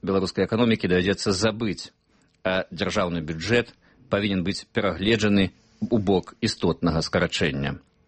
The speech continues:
Уласныя прэтэнзіі да беларускай апазіцыі і парады для яе мае наш слухач Барыс Баранаў з Полацку. У сваім лісце на Свабоду ён піша: "Наша грамадства цяпер як ніколі раз'яднанае.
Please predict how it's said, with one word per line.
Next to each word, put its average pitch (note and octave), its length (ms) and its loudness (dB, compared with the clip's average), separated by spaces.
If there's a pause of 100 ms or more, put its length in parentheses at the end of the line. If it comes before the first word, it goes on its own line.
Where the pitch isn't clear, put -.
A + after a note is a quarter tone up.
(1800)
Уласныя D#3 400 4
прэтэнзіі B2+ 480 2
да G#2+ 80 4
беларускай G#2 400 2
апазіцыі G#2+ 640 0
і F#2+ 240 -2
парады A2+ 480 0
для A2 280 2
яе G#2+ 200 4
мае B2 240 2
наш A#2 320 0
слухач A2 540 -2
Барыс G2 500 0
Баранаў G2+ 560 2
з - 80 -8
Полацку. E2 720 0 (480)
У - 60 -10
сваім F#2+ 260 2
лісце F2+ 160 0
на E2+ 80 0
Свабоду G#2+ 400 0
ён F2+ 160 0
піша: D#2 320 -2 (1500)
"Наша D#3 320 2
грамадства A#2+ 520 2
цяпер A#2+ 360 0
як - 80 -6
ніколі A#2 320 2
раз'яднанае. G#2 880 0